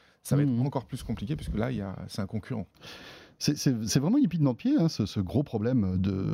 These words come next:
Speaker 2: j'allais dire, de business entre Qualcomm et Apple finalement, hein, parce que ce sont deux boîtes, euh, fabuleuses, hein, qui,
Speaker 1: Exactement.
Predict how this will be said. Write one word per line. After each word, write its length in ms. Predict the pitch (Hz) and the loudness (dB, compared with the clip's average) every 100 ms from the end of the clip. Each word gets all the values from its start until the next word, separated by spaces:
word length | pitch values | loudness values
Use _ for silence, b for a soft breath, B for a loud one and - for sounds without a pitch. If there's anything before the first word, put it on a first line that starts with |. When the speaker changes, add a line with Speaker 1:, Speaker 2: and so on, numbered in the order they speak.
| 113 113 98 - 98 | -2 -2 -2 -2 -2
Speaker 2:
j'allais 160 | 90 98 | 0 2
dire, 400 | 113 104 92 - | 2 0 -2 -2
de 120 | 98 | 2
business 420 | 98 151 139 165 | 4 4 4 2
entre 180 | 107 - | -2 -2
Qualcomm 380 | - 98 117 104 | -2 0 2 0
et 40 | |
Apple 220 | 101 117 107 | 2 0 0
finalement, 480 | - 98 98 98 143 | 0 2 2 2 -2
hein, 60 | 160 | -2
parce 160 | - | -4
que 100 | - | -2
ce 140 | 98 98 | -2 -2
sont 260 | - 107 98 | -2 -2 0
deux 300 | 95 98 117 | 0 0 2
boîtes, 340 | 110 120 - | 2 -2 -2
euh, 320 | 95 92 101 101 | -4 -2 -2 0
fabuleuses, 560 | - 107 131 214 202 | 0 2 2 2 2
hein, 80 | 127 | 2
qui, 60 | 135 | 2
Speaker 1:
Exactement. 500 | 104 110 104 113 | 2 4 4 2